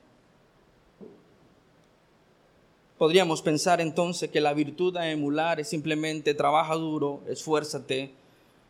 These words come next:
sigue persistiendo, busca la eficiencia, la eficacia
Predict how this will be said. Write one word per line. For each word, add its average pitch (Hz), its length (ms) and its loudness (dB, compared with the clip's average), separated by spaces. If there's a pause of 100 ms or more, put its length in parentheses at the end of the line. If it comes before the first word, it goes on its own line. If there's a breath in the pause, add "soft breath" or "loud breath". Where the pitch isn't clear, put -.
(160)
sigue 156 560 -2
persistiendo, 143 1000 -2
busca 160 580 0
la 139 100 2
eficiencia, 151 680 -4
la 127 100 -2
eficacia 127 840 -4